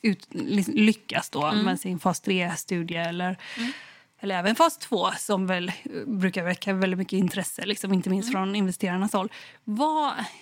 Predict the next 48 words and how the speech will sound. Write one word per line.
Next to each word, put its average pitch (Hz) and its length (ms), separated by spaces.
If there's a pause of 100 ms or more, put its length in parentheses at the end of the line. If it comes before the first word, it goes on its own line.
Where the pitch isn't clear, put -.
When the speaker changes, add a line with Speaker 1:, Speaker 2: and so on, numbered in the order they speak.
(140)
Speaker 1:
är 262 60
det 262 60
viktigt 285 520
att 196 120
de 185 360
stannar 202 240
kvar 196 420
i 175 280
Sverige 175 300
och 170 60
förblir 175 260
svenska, 202 380
tycker 202 180
du? 151 120 (1300)
Speaker 2:
Jag - 40
tycker 370 160
det 381 40
är - 20
viktigt 233 260
att 220 120
man, 202 320
eh, 196 260
behåller 190 600
en, 190 520
eh, 185 680
en 202 120
fot 302 200
i - 40
Sverige, 220 360 (160)
åtminstone. 220 540
Eh, 196 680
det 240 80
är 247 40
klart 226 240
att - 180
jag, 220 320
eh, 214 240
tycker 196 240
det 190 100
är - 20
viktigt, 190 300
för 220 120
jag 208 140
företräder 208 500
den 208 240
svenska 214 580
<laughs> 214 140
branschorganisationen. 196 1120